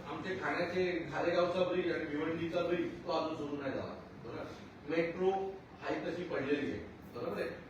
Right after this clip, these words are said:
भिव-, घोडबंदरचा रस्ता, त्या-, त्याचं काय वाटोळं झालंय ते तुम्हाला सगळ्यांना माहिती आहे.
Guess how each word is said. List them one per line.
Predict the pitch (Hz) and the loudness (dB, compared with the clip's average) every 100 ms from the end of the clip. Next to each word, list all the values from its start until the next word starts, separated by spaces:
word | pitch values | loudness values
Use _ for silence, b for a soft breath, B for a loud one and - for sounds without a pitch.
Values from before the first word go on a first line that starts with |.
| - | -10
भिव-, | 127 160 160 | 0 2 2
घोडबंदरचा | 147 165 175 180 180 175 | 4 4 4 2 2 4
रस्ता, | 160 - 180 170 170 170 - - - | 2 -2 0 2 2 0 -6 -12 -6
त्या-, | 160 | -4
त्याचं | 156 - 139 175 170 | -4 -4 -2 0 2
काय | 175 170 | 2 2
वाटोळं | 151 170 170 | 2 4 4
झालंय | 165 156 | 4 2
ते | 165 170 | 0 -2
तुम्हाला | 147 160 156 | -2 -2 -2
सगळ्यांना | 147 151 160 | -2 -4 -4
माहिती | 151 120 | -4 -4
आहे. | - | -6